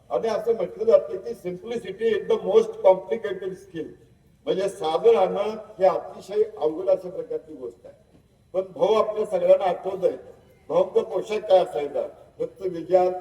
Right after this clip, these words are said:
शर्ट. आठ ते दहा मिनिटांच्या वर भाऊनी कधी भाषण केलं नाही आणि विकासाचे इंजिन गतिमान करण्यासाठी जयंत पाटलांच्या नेतृत्वाखाली पुन्हा एकदा इस्लामपूरमध्ये आपण सत्तेत येऊया हे म्हणताना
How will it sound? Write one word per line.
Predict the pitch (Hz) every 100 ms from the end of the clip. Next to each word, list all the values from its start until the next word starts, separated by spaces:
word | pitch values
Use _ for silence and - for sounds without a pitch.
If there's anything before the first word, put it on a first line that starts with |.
| - -
शर्ट. | 165 180 175 175 170 - - - _ _
आठ | 147 180 - -
ते | 214
दहा | 175
मिनिटांच्या | 185 185 180 185 190 180 220
वर | 185 180 214 214 - - - _
भाऊनी | - 190 190
कधी | 214 196 185
भाषण | 180 - 190
केलं | - 170 170
नाही | 180 127 - - _ _
आणि | - 156
विकासाचे | 165 160 196 202 202 - 202
इंजिन | 196 185 190 170
गतिमान | 165 185 196
करण्यासाठी | 190 170 170 165 156 - 143 - _ _ _ 127
जयंत | 160 214
पाटलांच्या | 196 185 180 180 185
नेतृत्वाखाली | 175 160 165 165 170 156 185 165 180 - - - _ _
पुन्हा | 180 190 220
एकदा | 214 196
इस्लामपूरमध्ये | 185 180 175 180 185 180 170 160
आपण | 156 160
सत्तेत | 160 143 - 180 170
येऊया | 165 196
हे | - 185
म्हणताना | 185 160 - 185 185 196 214 -